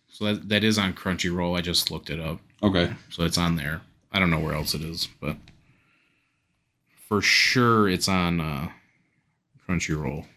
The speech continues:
Speaker 2: Sweet.
Speaker 1: Um,
Speaker 2: let me mark that down.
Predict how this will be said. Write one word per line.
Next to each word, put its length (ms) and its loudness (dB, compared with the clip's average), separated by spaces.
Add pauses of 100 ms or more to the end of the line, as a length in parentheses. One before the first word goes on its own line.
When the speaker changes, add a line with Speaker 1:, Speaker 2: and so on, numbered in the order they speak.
(800)
Speaker 2:
Sweet. 400 4 (640)
Speaker 1:
Um, 600 -12 (4000)
Speaker 2:
let 80 -12
me 60 -4
mark 280 -6
that 240 0
down. 540 8